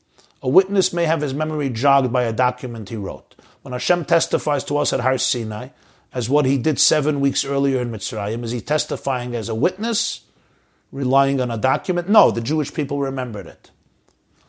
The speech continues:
The way we approach the position and task assigned to us can determine how we handle the engagement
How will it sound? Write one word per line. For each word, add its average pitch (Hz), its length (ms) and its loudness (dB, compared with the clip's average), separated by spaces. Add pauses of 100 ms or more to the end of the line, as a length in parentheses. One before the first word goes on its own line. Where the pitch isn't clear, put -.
(480)
The 156 80 -6
way 180 200 6
we 233 160 4
approach 180 480 6
the 160 80 -2
position 135 720 -4 (380)
and 131 180 -10
task - 580 -2 (460)
assigned 160 500 2
to 139 180 -2
us 123 160 0
can 135 160 -4
determine 165 440 0
how 147 160 4
we 143 140 4
handle 147 380 2
the 135 140 2
engagement 113 840 -4